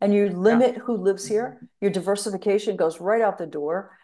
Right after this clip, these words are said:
Speaker 1: Um, and, you know, that's, that's some of the challenges that Orange County definitely has. So I, I did read
Speaker 2: Yeah.
Speaker 1: your column, and I, I thought it was, I thought it was a good column, Jean. I, I really did. And I know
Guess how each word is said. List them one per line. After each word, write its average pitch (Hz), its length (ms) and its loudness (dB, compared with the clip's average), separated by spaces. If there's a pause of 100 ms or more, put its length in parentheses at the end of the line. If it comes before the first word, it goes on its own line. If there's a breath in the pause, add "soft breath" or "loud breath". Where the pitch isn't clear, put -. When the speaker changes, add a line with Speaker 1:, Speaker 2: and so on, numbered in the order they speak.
(280 soft breath)
Speaker 1:
Um, 180 400 2
and, 240 240 0
you 440 80 0
know, 330 120 6
that's, 349 280 -4
that's 330 280 0
some 294 160 2
of 277 60 -2
the 277 100 -2
challenges 247 520 0
that 185 140 2
Orange 175 300 -6
County 190 300 -4
definitely 170 420 -4
has. 165 280 -4
So 202 80 2 (200)
I, - 40 2
I 247 40 4
did 240 240 -4
read 247 120 0
Speaker 2:
Yeah. 175 80 4
Speaker 1:
your 165 80 -4
column, 202 340 0
and 180 80 -2
I, 175 100 -2
I 214 140 2
thought 277 220 2
it 214 60 2
was, 196 300 -4 (160 loud breath)
I 311 60 0
thought 370 120 2
it 403 40 4
was 339 120 4
a 269 40 -4
good 302 180 -2
column, 285 280 4
Jean. 208 160 0
I, 208 80 2
I - 120 -4
really 247 220 0
did. 214 300 2
And 208 240 -4
I 208 60 -4
know 226 280 -2